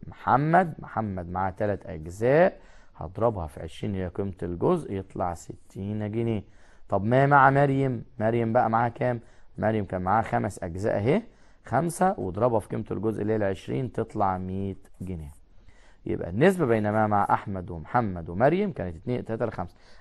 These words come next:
عايز تتأكد أربعين، ستين، مية، هات النسبة بينهم. بتهيألي نقسم على عشرة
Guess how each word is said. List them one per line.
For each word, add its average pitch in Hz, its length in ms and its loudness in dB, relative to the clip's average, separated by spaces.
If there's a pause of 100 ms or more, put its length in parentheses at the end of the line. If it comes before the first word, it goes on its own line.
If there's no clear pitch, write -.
عايز 190 240 6
تتأكد - 440 0 (220)
أربعين، 95 480 -4
ستين، 98 600 -8
مية، 185 320 2 (340)
هات 127 200 0
النسبة 107 340 -2
بينهم. 90 340 -6
بتهيألي 113 360 2
نقسم - 200 -4
على 90 140 -2
عشرة 185 400 4